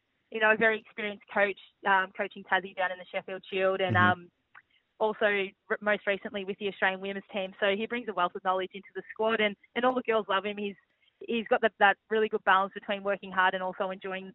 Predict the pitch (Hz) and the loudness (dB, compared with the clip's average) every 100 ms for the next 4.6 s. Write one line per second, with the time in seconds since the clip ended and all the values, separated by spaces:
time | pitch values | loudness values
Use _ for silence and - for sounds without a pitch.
0 | _ 202 202 190 185 185 185 185 190 196 | _ -8 -2 -2 -2 -2 6 8 8 4
1 | - 196 185 180 _ _ _ - 233 269 | 0 2 4 2 _ _ _ 2 4 2
2 | 262 220 214 208 208 202 208 196 190 214 | -4 -4 2 0 0 -2 0 0 -4 -4
3 | 202 202 196 196 202 196 202 _ - 196 | -4 -2 -4 0 2 4 2 _ 0 4
4 | 190 190 208 208 - 214 | 6 4 2 2 4 4